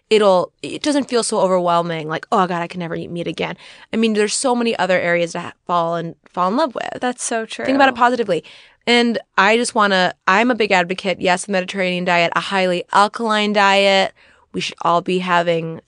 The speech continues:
Speaker 1: in my opinion, what works for me, a diet very heavy in dark leafy greens. Or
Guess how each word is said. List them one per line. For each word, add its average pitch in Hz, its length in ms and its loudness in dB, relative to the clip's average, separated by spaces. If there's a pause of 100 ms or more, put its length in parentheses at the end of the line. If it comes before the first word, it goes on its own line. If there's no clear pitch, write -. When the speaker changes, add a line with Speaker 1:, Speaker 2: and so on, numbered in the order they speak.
(120)
Speaker 1:
in 196 80 -2
my 208 160 4
opinion, 208 340 -2
what 170 120 -8
works 175 220 -8
for 180 120 -8
me, 180 400 -2 (360)
a 180 80 -6
diet 180 380 0
very 175 220 0
heavy 190 540 -4
in 170 260 -8 (300)
dark 180 360 2
leafy 170 340 -10
greens. 208 800 -4 (1600)
Or 190 420 4